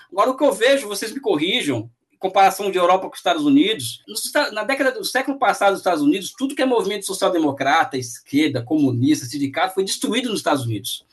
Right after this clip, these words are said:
Enquanto que na Europa existe uma tradição mais humanista nesse aspecto, que deu pra,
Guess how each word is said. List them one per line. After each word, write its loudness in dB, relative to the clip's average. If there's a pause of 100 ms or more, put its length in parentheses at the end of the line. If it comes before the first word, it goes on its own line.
(100)
Enquanto 2
que -14
na -4
Europa 4
existe -4
uma 0
tradição -2
mais 0
humanista 2
nesse -2
aspecto, 0
que -8
deu 0
pra, -4